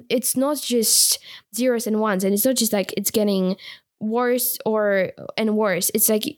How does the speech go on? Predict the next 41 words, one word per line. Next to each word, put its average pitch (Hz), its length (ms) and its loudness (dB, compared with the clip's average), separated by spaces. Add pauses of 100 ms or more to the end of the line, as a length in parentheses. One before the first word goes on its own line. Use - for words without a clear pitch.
(160)
the, 208 680 0
through 262 340 -4
that, 202 240 -2
we 202 220 0
still 240 480 0
experience 214 640 0
just, 202 160 0
like, 185 280 -4 (200)
fluctuation. 208 760 -2 (560)
And 226 440 0 (180)
when 233 140 0
it 240 60 0
comes 285 180 -2
to 302 80 -2
climate 233 340 0
anxiety, 190 720 0
it's 190 160 0
a 202 40 0
good 254 240 -2
thing 214 220 0
to 208 100 -2
remember 185 600 0
that 185 240 0
you 208 200 2
do 202 80 2
not 196 260 0
have 180 220 -4
to 185 220 2
read 185 420 2
all 180 440 2
the 175 100 -4
news. 180 600 2
And 185 240 0
it's 185 140 0
actually 214 380 0
a 196 140 0 (320)
good 190 460 -2 (400)
thing 180 320 0
to - 260 0
avoid 185 340 0
it, - 260 -4